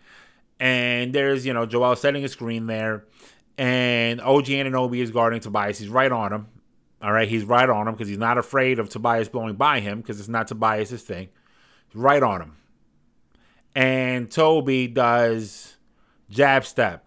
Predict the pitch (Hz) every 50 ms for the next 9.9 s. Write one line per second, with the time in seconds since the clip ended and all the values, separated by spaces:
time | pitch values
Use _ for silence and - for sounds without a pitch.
0 | _ _ _ _ _ _ _ - 127 127 127 120 - 131 120 110 101 - - -
1 | - - - - - - - _ _ _ _ _ _ _ _ 123 131 147 139 127
2 | 123 123 - 139 135 123 120 - 151 139 143 143 135 127 123 120 113 107 - 131
3 | 120 - 123 110 95 87 85 82 - _ _ _ _ _ 104 107 143 147 151 147
4 | - - - - 139 123 107 95 104 113 123 110 113 113 107 - - 139 113 127
5 | 131 127 127 117 117 120 - - 151 139 135 127 - - 113 107 139 135 131 123
6 | 120 - - - 117 87 78 - _ - - _ _ _ _ _ _ _ _ _
7 | _ _ _ _ - 143 139 135 139 139 135 139 139 135 135 127 - 143 139 131
8 | 131 123 - - - - - - 101 - 139 135 135 135 131 - - - 147 139
9 | 135 131 - - - _ - 110 117 123 127 110 95 - - - - -